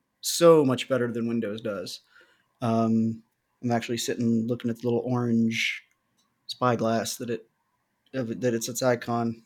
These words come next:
Um, somebody turned me on to that, and I was like, "Well, that's dumb. Windows has already got a built-in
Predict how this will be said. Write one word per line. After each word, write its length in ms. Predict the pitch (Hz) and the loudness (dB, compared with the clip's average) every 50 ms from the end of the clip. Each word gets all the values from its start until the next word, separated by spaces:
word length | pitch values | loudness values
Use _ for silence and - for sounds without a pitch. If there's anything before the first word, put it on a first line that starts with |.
| - - | -18 -8
Um, 540 | - 131 127 123 120 117 117 117 120 120 - _ _ _ _ _ _ _ _ _ _ _ _ _ _ _ - - - _ _ _ - - - - - - - _ _ - | -2 0 2 2 2 2 2 0 0 -2 -6 _ _ _ _ _ _ _ _ _ _ _ _ _ _ _ -10 -10 -10 _ _ _ -20 -20 -20 -20 -20 -20 -20 _ _ -8
somebody 240 | - 170 170 151 | 2 4 4 6
turned 180 | - 156 143 135 | 8 8 8 8
me 80 | 135 139 | 8 6
on 140 | 135 131 | 6 6
to 60 | 127 120 | 6 6
that, 200 | 120 120 120 120 | 6 4 4 4
and 100 | 117 123 | 2 2
I 40 | 131 | 0
was 120 | 135 127 | 0 -2
like, 60 | 143 | 0
"Well, 80 | 156 170 180 | 2 2 2
that's 80 | 147 | 2
dumb. 260 | 127 151 165 170 135 123 | 4 6 6 6 6 6
Windows 340 | 127 131 135 131 123 123 123 | 4 4 4 4 2 2 0
has 140 | 123 113 127 | -2 0 2
already 240 | 123 120 120 117 117 | 2 2 2 2 2
got 120 | 123 120 | 2 0
a 40 | 117 | 2
built-in 760 | 110 123 123 120 120 - 123 120 117 117 113 113 113 113 - | 2 4 2 2 2 0 0 2 4 4 4 2 2 0 -4